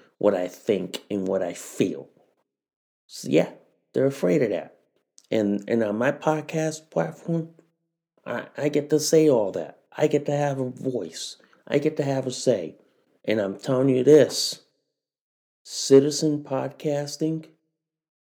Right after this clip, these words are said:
is the wave of the future. It really is, guys. And I tell all my listeners,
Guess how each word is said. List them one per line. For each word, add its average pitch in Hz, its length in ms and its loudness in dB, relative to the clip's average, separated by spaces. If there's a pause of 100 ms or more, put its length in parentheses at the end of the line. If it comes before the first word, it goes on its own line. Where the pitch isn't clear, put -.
(160)
is 107 140 -4
the 104 80 -4
wave 101 400 -2
of 113 60 -6
the 117 80 -8
future. 90 520 -14 (840)
It - 260 -4
really 98 640 -2
is, 87 180 -6
guys. 80 460 -14 (600)
And 101 180 -2
I 98 140 -4
tell 117 300 -4
all 113 320 -4
my 117 200 -4
listeners, 110 720 -2